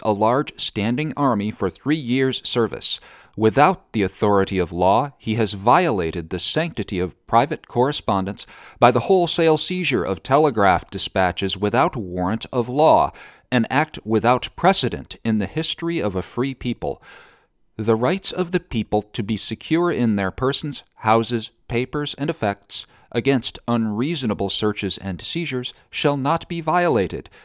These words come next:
says the Constitution of the United States. "For all such usurpations of power, Congress should hold him to a strict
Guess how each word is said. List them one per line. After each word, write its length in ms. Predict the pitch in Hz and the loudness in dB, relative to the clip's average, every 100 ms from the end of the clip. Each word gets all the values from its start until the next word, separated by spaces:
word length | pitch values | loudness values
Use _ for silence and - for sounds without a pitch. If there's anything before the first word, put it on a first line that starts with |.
| _ | _
says 340 | - - 90 78 | -6 0 0 -2
the 100 | 90 | -6
Constitution 880 | - 95 85 87 - 92 85 104 113 - | -2 -4 -4 -8 -6 -4 -2 -6 -8 -4
of 240 | 92 82 | -4 -4
the 80 | 90 | -4
United 460 | 87 82 82 82 | -2 -2 -4 -6
States. 500 | 73 - 98 156 - - - - - _ | -8 -2 -2 -2 -8 -8 -16 -20 -20 _
"For 200 | - 165 | 6 10
all 220 | 214 185 | 8 8
such 380 | - 110 - - | 2 0 0 -6
usurpations 960 | 113 131 - 110 - 131 151 113 85 | 0 0 0 -4 -4 -4 -2 -2 -4
of 220 | 82 - _ | -6 -8 _
power, 380 | 135 131 90 80 - _ | 2 4 2 -2 -12 _
Congress 540 | - 190 170 92 87 - | -2 -2 0 -2 -4 -6
should 220 | - 110 | -6 -4
hold 320 | 127 123 127 | 0 -2 0
him 240 | 131 147 | -2 -2
to 180 | 147 104 | -4 -4
a 40 | 95 | -4
strict 480 | - - 180 - | -4 -4 -6 -6